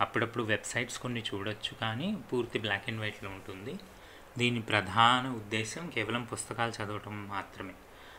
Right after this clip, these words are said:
అందువల్ల పుస్తకాలు తప్పించి వేరే ఏ పనులు చేయడానికి ఇందులో కుదరదన్నమాట. ఉదాహరణకి వెబ్‌సైట్‌కి వెళ్ళి పాటలు వినటం ఇలాంటివి కుదర-, కుదరవు. ఆ,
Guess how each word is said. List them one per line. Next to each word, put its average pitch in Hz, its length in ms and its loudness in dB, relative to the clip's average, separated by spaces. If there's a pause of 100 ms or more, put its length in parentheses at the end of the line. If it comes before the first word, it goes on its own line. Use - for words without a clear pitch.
(140)
అందువల్ల 110 420 2
పుస్తకాలు 131 840 -4 (420)
తప్పించి 143 480 0
వేరే 113 280 0
ఏ 117 340 0
పనులు 117 340 -4 (100)
చేయడానికి 104 380 -4
ఇందులో 123 220 -6
కుదరదన్నమాట. 101 720 -8
ఉదాహరణకి 107 600 -2 (400)
వెబ్‌సైట్‌కి 113 480 -2
వెళ్ళి 104 200 -4
పాటలు 104 340 6
వినటం 101 380 -6
ఇలాంటివి 113 440 -2
కుదర-, 120 420 -2 (640)
కుదరవు. 107 380 -4 (1080)
ఆ, 104 280 -6